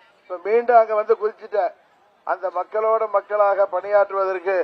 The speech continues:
இப்பொழுது சோழவந்தான் தொகுதி மக்களோடு மக்களாக பணியாற்றுவதற்கு ஒரு வாய்ப்பை தாருங்கள் என்று கேட்டு வந்திருக்கிறேன்.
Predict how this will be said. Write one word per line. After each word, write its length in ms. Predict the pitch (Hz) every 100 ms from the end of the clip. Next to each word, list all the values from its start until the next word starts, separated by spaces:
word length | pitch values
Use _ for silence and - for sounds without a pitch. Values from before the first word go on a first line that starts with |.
| - _ _ _ _ 185
இப்பொழுது 460 | 214 208 208 196 185 160 - - _ -
சோழவந்தான் 680 | 220 247 240 233 226 214
தொகுதி 260 | 214 208 202
மக்களோடு 600 | 196 196 202 202 208 208 190
மக்களாக 480 | 185 190 196 190 180
பணியாற்றுவதற்கு 840 | 165 170 202 185 180 180 175 180 208 175 - _ _ _ -
ஒரு 160 | 180 170
வாய்ப்பை 440 | 175 220 233 220 214
தாருங்கள் 480 | - 214 214 214 208
என்று 260 | 202 196 220
கேட்டு 280 | 202 208 196
வந்திருக்கிறேன். 560 | 185 180 170 165 160